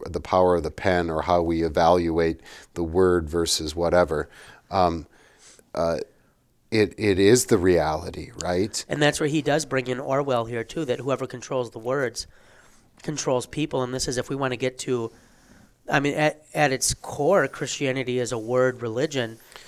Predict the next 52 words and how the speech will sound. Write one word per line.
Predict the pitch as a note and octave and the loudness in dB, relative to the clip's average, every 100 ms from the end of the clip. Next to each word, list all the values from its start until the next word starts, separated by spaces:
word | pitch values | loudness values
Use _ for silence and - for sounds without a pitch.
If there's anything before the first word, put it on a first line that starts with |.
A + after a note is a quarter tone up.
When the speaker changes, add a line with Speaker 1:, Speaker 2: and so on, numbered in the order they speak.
| - - | -20 0
Speaker 2:
Um, | A#2+ C3 - | 0 0 -4
in | C3+ | -4
the | B2 | -4
Promissio, | - B2 C3+ E3+ E3+ A#2+ A2+ | -6 -4 0 0 2 0 -2
we, | C#3 | -8
we, | D3 C3+ C3 C#3+ - - - - | -6 -4 -4 -6 -12 -20 -20 -4
our | C3 C3 | -2 0
whole | B2+ | -2
faith | - D3 - | 0 0 0
is | B2+ A2 | -2 -4
rooted | B2+ B2+ A#2+ | -4 -4 -4
in | A#2+ A#2 | -6 -6
words. | A#2 A2+ A2 A2 - - - - _ | -6 -4 -6 -6 -10 -10 -20 -20 _
Um, | - C3 C#3+ | -2 -2 -4
he's | D#3+ D#3+ | -4 0
not | D#3 C3 | 2 2
necessarily | C3+ D3 C3 | -2 -2 0
making | C#3+ D3 | 0 -2
an | B2+ | -4
explicitly | - D3+ C3+ C3+ B2 | -4 -4 -6 -8 -8
Christian | D#3 - A#2+ | -8 -8 -10
point, | - D3 D3 | -8 -6 -6
but | B2+ | -6
it | |
is | B2+ | -6
a | B2 | -6
very | A#2+ A2+ | -6 -6
powerful | - - C#3 E3 C3 A#2 | -8 -2 2 2 0 -12
point. | - A2 _ - | -16 -20 _ 2
Speaker 1:
Yeah, | G2+ F#2+ | 4 6
and | G#2 | 6
we | C3 | 6
don't | B2+ | 6
wanna | G#2+ F#2+ | 4 4
go | G2 | 4
so, | F#2 - - - - | 2 -2 -10 -16 -4
I | G2 | 4
don't | B2+ | 6
wanna | C#3 | 8
go | A2+ G#2+ | 8 6
so | - | 4
far | F#2+ G2 F2+ | 4 6 6
as | E2+ | 4
to | - | 2
say, | - F#2 E2+ E2+ | 4 4 4 2
okay, | F2+ F2 F2+ D#2+ - - - - | -2 0 0 0 -4 -20 -20 -2
word | F#2+ A2+ G#2+ | 4 6 6
is | F2+ | 6
everything, | F2+ E2+ D#2+ E2 D#2+ | 6 4 0 -2 0
like, | D#2 - | -2 0
word | F2+ F#2 | 2 4
e-, | F#2 | 4